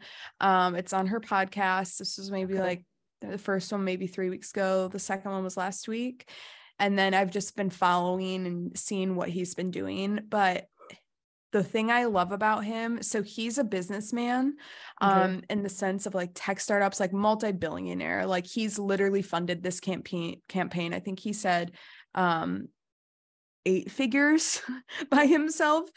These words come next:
Speaker 1: It was either seven or eight figures by himself.
Speaker 2: My
Speaker 1: And
Speaker 2: gosh,
Speaker 1: just
Speaker 2: good for
Speaker 1: funded his
Speaker 2: him.
Speaker 1: campaign because he was like, "I don't want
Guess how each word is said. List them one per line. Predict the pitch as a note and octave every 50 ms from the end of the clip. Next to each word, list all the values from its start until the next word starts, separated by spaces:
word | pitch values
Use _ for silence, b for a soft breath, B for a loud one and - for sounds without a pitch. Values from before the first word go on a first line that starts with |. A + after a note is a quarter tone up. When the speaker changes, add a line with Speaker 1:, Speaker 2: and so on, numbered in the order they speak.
| B B B
Speaker 1:
It |
was | B3 B3+ A3 B3+
either | C4 C4 C4
seven | B3 - C4+ A#3 A#3+
or | B3 A3+
eight | G3 G#3 G3+ -
figures | G#3 G3 F3+ F#3+ F#3+ G3 F#3+
by | - F3+ F3 F#3
himself. | F3 F#3 F3+ - - - E3 - - A3 G#3 G#3+
Speaker 2:
My | A3 A3+ A3+
Speaker 1:
And | G#3 -
Speaker 2:
gosh, | - F#3 F3+ F3+ F3+ G#3 G#3+
Speaker 1:
just | A3 G#3+ -
Speaker 2:
good | F#3+ G3
for | G3 F#3+
Speaker 1:
funded | F#3+ F#3+ - F#3
his | F3 F3 E3+ D#3+
Speaker 2:
him. | D#3 D#3 -
Speaker 1:
campaign | - - - - G#3+ G3+ G3 G3
because | F#3+ G3+ G3 G#3 G3 -
he | A3 G#3+
was | G3 G3+ G3 G3+
like, | G#3+ F#3+ F#3 - -
"I | F3 F3+
don't | G3 G#3+ G#3+ - -
want | F#3+ F3 E3+ E3 E3+ E3+ F3+ F#3 -